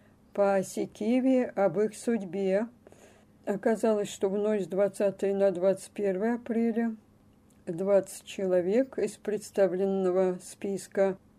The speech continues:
двадцати двух человек, в скобках двое успели, видимо, покинуть Финляндию, были задержаны и переданы контрольной комиссии.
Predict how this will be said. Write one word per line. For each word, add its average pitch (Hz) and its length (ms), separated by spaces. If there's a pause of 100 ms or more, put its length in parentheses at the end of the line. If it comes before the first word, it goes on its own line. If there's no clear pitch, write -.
(220)
двадцати 185 520
двух 180 320
человек, 185 640 (100)
в - 60
скобках 190 480
двое 196 320
успели, 190 420
видимо, 185 520 (100)
покинуть 185 560
Финляндию, 185 720 (440)
были 226 280
задержаны 240 800
и 196 180
переданы 202 800
контрольной 190 680
комиссии. 196 800